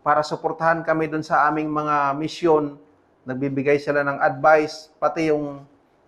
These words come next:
mga gamit namin na from M sixteen E one na gamit namin sa competition is naging M sixteen E two dahil sa tulong ni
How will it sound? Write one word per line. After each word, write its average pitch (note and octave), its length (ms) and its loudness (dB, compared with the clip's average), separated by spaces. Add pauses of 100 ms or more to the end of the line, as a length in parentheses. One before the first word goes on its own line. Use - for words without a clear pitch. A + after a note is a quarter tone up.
(120)
mga D#3 240 6
gamit E3 320 4
namin E3 320 2
na D3+ 320 2
from E3 240 2 (200)
M F3+ 160 0
sixteen F3 440 -4
E F3 120 -2
one E3+ 240 4
na D#3+ 120 2
gamit D#3+ 320 0
namin D#3 200 -4
sa D#3 120 -8
competition E3 640 -4
is D3+ 320 -8 (440)
naging D#3+ 400 -4
M E3 120 -6
sixteen E3 440 -10
E E3+ 80 -4
two D#3+ 160 0
dahil D3+ 200 2
sa D3+ 160 -4
tulong D3+ 360 0
ni D3 160 -6